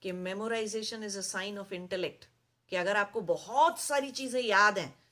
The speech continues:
तो आप बहुत intelligent हैं। नहीं, ऐसा नहीं है। आपको कुछ भी याद नहीं है,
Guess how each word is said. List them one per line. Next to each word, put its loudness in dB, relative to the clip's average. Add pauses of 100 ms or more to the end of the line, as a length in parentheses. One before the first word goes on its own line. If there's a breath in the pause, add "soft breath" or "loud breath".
तो 0
आप 2
बहुत -4
intelligent -4
हैं। -16 (260 soft breath)
नहीं, -8
ऐसा -6
नहीं -6
है। -6 (960 soft breath)
आपको 4
कुछ -4
भी 4
याद 6
नहीं -2
है, -4